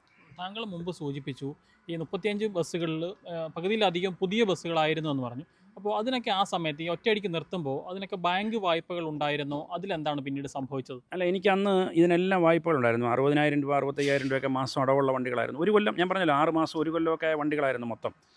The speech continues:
Speaker 2: അപ്പൊ അതൊക്കെ ബാങ്ക് പ്രശ്നമായി. എനിക്കിപ്പോ സിവിൽ ഇഷ്യൂ ഒക്കെ ഉണ്ട്. ഇതെല്ലാം ഈ ഗവൺമെന്റ് വരുത്തി വെച്ചാ, അല്ല ഞാനായിട്ട് ഉണ്ടാക്കി വെച്ചതല്ല. ഒരാളെ നശിപ്പിക്കുന്നതിന് വേണ്ടി ഒരു നിയമം കൊണ്ടുവന്ന് കേരളത്തിലെ ഇരുന്നൂറ്റി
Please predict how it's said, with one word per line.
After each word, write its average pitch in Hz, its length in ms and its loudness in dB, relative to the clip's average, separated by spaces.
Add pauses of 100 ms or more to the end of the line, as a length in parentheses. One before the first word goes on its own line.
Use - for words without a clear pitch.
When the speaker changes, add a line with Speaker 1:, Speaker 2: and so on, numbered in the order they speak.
(240)
Speaker 2:
അപ്പൊ 160 160 0
അതൊക്കെ 202 300 4 (180)
ബാങ്ക് 180 300 6 (180)
പ്രശ്നമായി. 147 480 -4
എനിക്കിപ്പോ 160 380 -4
സിവിൽ 165 240 0
ഇഷ്യൂ - 200 2
ഒക്കെ 101 160 -6
ഉണ്ട്. 71 120 -18 (300)
ഇതെല്ലാം 196 460 6
ഈ - 20 -2 (120)
ഗവൺമെന്റ് 214 420 6
വരുത്തി 170 220 4
വെച്ചാ, 107 240 -4
അല്ല - 100 -6 (140)
ഞാനായിട്ട് 175 380 2
ഉണ്ടാക്കി 175 240 2
വെച്ചതല്ല. 90 300 -4 (500)
ഒരാളെ 208 460 10 (140)
നശിപ്പിക്കുന്നതിന് 170 800 0
വേണ്ടി 127 300 -6 (220)
ഒരു 123 120 -2 (100)
നിയമം 147 340 2
കൊണ്ടുവന്ന് 117 440 -6 (500)
കേരളത്തിലെ 143 500 2
ഇരുന്നൂറ്റി 139 360 -2